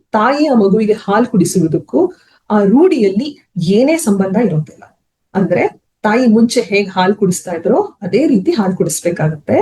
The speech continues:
ಹೇಳ್ಬೇಕಂತಂದ್ರೆ ಮಗು, ತಾಯಿ ಚೆನ್ನಾಗಿ ಹಾಲು ಕುಡಿಸಿದ್ರೆ ಜಾಂಡಿಸ್ ಕಮ್ಮಿ ಆಗೋ ಸಾಧ್ಯತೆಗಳು ಜಾಸ್ತಿ ಇದಾವೆ.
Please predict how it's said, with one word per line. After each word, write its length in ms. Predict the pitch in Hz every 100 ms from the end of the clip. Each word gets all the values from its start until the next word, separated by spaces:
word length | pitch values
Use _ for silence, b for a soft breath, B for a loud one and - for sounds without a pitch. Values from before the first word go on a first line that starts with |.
| 440 b b b b
ಹೇಳ್ಬೇಕಂತಂದ್ರೆ 680 | 269 320 302 277 254 262 370
ಮಗು, 320 | 277 233 302 - -
ತಾಯಿ 220 | 233 330
ಚೆನ್ನಾಗಿ 440 | 330 226 285 -
ಹಾಲು 240 | - 240 285
ಕುಡಿಸಿದ್ರೆ 680 | 262 - 349 208 185 208 349
ಜಾಂಡಿಸ್ 480 | 233 202 247 320 -
ಕಮ್ಮಿ 320 | 202 262 370
ಆಗೋ 200 | 262 240
ಸಾಧ್ಯತೆಗಳು 580 | 208 185 175 175 233 339
ಜಾಸ್ತಿ 440 | 170 175 - 262
ಇದಾವೆ. 380 | 190 147 -